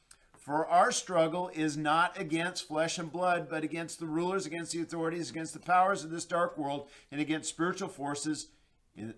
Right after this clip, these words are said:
of evil in the heavenly realms. Therefore," second time, "put on the full armor of God so that the day, when the day of evil comes, you may be able to stand your ground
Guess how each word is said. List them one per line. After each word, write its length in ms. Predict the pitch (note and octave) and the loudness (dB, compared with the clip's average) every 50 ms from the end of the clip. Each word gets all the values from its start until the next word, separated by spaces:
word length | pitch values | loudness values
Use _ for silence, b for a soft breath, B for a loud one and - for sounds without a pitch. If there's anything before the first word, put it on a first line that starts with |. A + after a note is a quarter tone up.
| - - | -8 -6
of 220 | C3 C3 A2+ A2 - | -6 -6 -6 -8 -8
evil 460 | - F#3+ G3 G#3 D3+ C3 B2+ B2 B2 | -4 -2 -2 -2 -2 -2 -4 -4 -6
in 180 | - C#3+ C#3 C#3+ | -8 -8 -6 -6
the 100 | C#3 B2 | -6 -4
heavenly 420 | C3 C3+ C3+ C3+ C3+ C3+ C3 C3 C3 | -4 -4 -4 -4 -6 -8 -6 -6 -6
realms. 440 | B2+ C#3+ D3+ D3+ C#3+ B2 A2 - b b b b | -2 0 0 0 0 -2 -6 -10 b b b b
Therefore," 1080 | - C3 C3 C3 B2 B2 - - - F3+ G3 G#3 G#3 F#3+ E3+ D#3+ D#3 E3 F#3+ F#3 - - - _ _ _ _ | -4 0 0 0 0 -2 -6 -6 2 4 6 8 10 10 10 10 8 6 4 0 -4 -10 -18 _ _ _ _
second 360 | - - G#2+ G#2+ B2 C3 A#2+ | -12 -10 -8 -8 -8 -8 -6
time, 340 | A2+ B2+ A#2+ A#2+ C#3+ E3+ F3 | -4 -2 -2 -2 -2 -4 -6
"put 180 | - C#3+ C3 B2+ | -6 -6 -4 -4
on 160 | C3 C3 C#3 | -4 -4 -6
the 60 | D3 | -8
full 200 | - - C#3 C#3 | -10 -10 -8 -4
armor 360 | C#3 C#3 C3+ C#3 C#3 C#3 C#3 | -2 -2 -2 -2 -2 -4 -4
of 120 | C#3+ C#3+ C3 | -4 -6 -4
God 380 | A#2 A#2+ B2 B2 C3 B2 - B B B B B | -2 0 2 2 2 2 0 B B B B B
so 280 | - - - A#2+ A#2 A#2+ | -14 -10 -6 -4 -4 -4
that 240 | A#2 B2 A#2+ A#2 - | -4 -4 -6 -6 -6
the 100 | A2+ G#2 | -8 -8
day, 640 | F#2+ F2+ A#2 A#2+ B2 B2+ C3 C3 C3 C3 - - - - | -6 -8 -8 -8 -6 -4 -4 -4 -4 -6 -10 -14 -20 -20
when 240 | - A#2+ B2+ C3 C#3+ | -14 -10 -8 -8 -6
the 80 | C#3 C3 | -6 -6
day 180 | B2 B2+ B2+ | -6 -8 -6
of 160 | B2+ B2+ G#2 A#2 | -6 -8 -8 -8
evil 240 | B2 A2+ A2+ C3 | -10 -8 -10 -10
comes, 640 | B2+ - - A2 G2 G2 G2 G2 G2 G2 - - - - _ _ | -10 -10 -10 -10 -8 -8 -8 -10 -10 -10 -12 -14 -16 -20 _ _
you 140 | - F#2 F#2 | -16 -14 -12
may 220 | F#2+ G2 G2+ G#2+ A2 | -10 -10 -10 -10 -8
be 240 | F#2 G#2+ G#2 G#2 | -8 -8 -6 -6
able 180 | G#2 F#2+ F2+ G2+ | -8 -8 -10 -12
to 160 | - - G#2+ | -12 -12 -10
stand 400 | - - - - G#2+ G#2 A2 A2+ | -10 -10 -10 -10 -10 -10 -8 -10
your 120 | A2 A2 F#2+ | -10 -10 -10
ground 420 | G#2 G2+ F#2+ F#2+ F#2+ F#2+ F#2 | -10 -10 -8 -8 -10 -10 -12